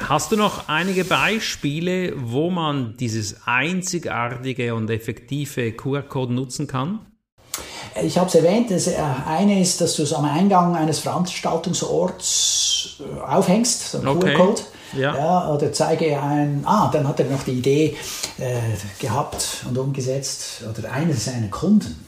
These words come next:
Speaker 2: einer, der diese App dann auch abonniert hat. Es gibt dann so
Speaker 1: Mhm.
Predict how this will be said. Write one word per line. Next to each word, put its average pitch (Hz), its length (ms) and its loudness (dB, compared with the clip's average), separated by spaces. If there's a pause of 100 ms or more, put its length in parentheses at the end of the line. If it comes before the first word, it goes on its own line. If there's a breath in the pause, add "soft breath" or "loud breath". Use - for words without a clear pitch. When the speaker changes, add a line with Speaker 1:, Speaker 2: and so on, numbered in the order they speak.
(140)
Speaker 2:
einer, 117 200 -6
der 104 180 -6 (160)
diese 98 260 -6 (480 loud breath)
App 139 200 -4
dann 104 220 0
auch 98 120 -4
abonniert 107 520 -2
hat. 123 240 -2
Es 104 140 -8
gibt - 160 -16
dann 127 80 -2
so 104 120 0
Speaker 1:
Mhm. 127 180 -2